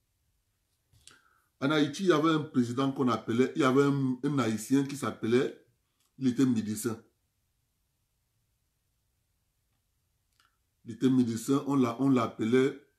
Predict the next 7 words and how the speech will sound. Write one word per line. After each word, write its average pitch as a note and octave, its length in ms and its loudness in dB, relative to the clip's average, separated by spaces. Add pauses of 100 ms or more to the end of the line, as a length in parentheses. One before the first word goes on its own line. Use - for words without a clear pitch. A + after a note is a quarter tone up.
(880)
Duvalier. A2+ 720 -2 (1400)
Il B2 120 -2
avait B2 200 4
une B2+ 280 2
clinique A#2+ 460 0 (280)
en G2+ 160 -12
Haïti. F#2+ 520 -12